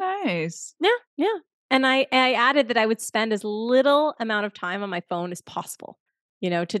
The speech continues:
Speaker 2: uh,
Speaker 1: Mm.
Speaker 2: it's so great. Like, just to be disconnected for an entire day is the best thing in the world.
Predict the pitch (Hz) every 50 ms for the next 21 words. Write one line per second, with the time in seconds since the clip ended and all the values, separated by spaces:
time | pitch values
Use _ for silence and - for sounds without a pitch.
0 | - _ - - 214 - - - 214 - - 262 247 220 - - - - 202 -
1 | - - - 269 247 233 180 185 170 160 156 - - - 156 180 180 180 - 233
2 | 233 220 - _ _ _ _ _ - 247 208 202 254 269 240 285 269 - - -
3 | 269 226 185 185 - - 214 196 - - 202 190 175 175 180 180 180 - - 165
4 | 165 165 175 185 180 160 151 165 190 214 - 170 170 170 170 - - 180 160 175
5 | 165 147 160 151 - - - 165 156 139 107 139 92 92 92 95 208 233